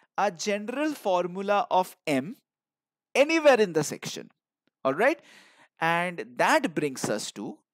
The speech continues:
Euler's method. And here I will derivate something which is co-, uh, derive something which is called as the second formula. All right,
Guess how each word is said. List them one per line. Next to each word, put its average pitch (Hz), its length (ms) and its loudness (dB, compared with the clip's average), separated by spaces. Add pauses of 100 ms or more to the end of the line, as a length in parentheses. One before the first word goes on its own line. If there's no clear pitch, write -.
(400)
Euler's 170 520 0
method. 143 500 -6 (280)
And 147 380 0
here 208 320 0
I 175 140 2
will 156 180 -4
derivate 139 500 -2
something 139 440 -8
which 160 180 -8
is 156 180 -10 (200)
co-, 131 420 2
uh, 127 60 -4
derive 160 360 0
something 120 420 -12 (400)
which 139 180 -6
is 156 120 -12
called 156 320 0
as 135 180 -2
the 208 260 6 (260)
second - 640 -4
formula. 92 580 -14 (800)
All 127 100 -2
right, 98 220 -12